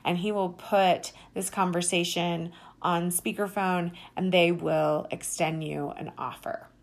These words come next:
So, uh, all the offers at this point until August, uh, going into your senior year are going to be verbal offers. They're not gonna be able to put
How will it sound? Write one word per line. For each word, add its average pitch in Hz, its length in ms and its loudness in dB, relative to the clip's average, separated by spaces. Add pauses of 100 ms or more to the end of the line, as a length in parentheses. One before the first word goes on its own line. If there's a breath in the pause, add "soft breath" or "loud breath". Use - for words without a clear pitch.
(140)
So, 170 680 4 (380 loud breath)
uh, 165 280 0 (120)
all 220 360 12
the 269 80 10
offers 202 440 8
at 180 100 2
this 175 180 2
point 185 720 -2 (360 loud breath)
until 226 920 4
August, 180 680 4 (300)
uh, 185 140 8 (140)
going 214 440 4
into 254 500 0
your 185 120 2
senior 202 320 0
year 190 420 2
are - 80 -4
going 175 400 0
to 180 120 -6
be 170 180 -2
verbal 165 840 2
offers. - 580 4
They're 170 140 2
not 180 220 0
gonna 185 120 0
be 170 180 2
able 170 180 4
to 180 80 -10
put 185 300 0